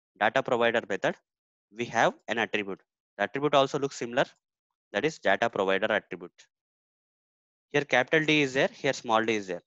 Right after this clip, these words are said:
Okay, at the rate data provider. This annotation, this is an attribute. This is attribute, guys, not annotation. Okay. You have to say data provider is equal to, what we have to do, guys?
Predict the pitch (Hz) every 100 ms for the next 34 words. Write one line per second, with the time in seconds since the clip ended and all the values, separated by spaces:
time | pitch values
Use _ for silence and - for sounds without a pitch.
0 | _ - 175 110 107 123 143 151 110 113
1 | 160 113 101 92 - _ _ _ _ _
2 | _ _ 117 120 113 127 139 190 190 123
3 | 131 190 - 185 160 131 95 - 120 139
4 | 110 101 107 95 87 107 120 - 107 101
5 | 95 - - 104 220 _ _ _ _ _
6 | _ _ _ _ - 95 - - 98 -
7 | 120 92 98 156 254 _ _ _ _ _
8 | _ _ _ _ 139 156 143 117 101 -
9 | _ _ _ _ _ _ 123 170 - 120
10 | 107 107 110 - _ _ _ _ _ _
11 | _ _ - 131 160 170 170 170 107 -
12 | - -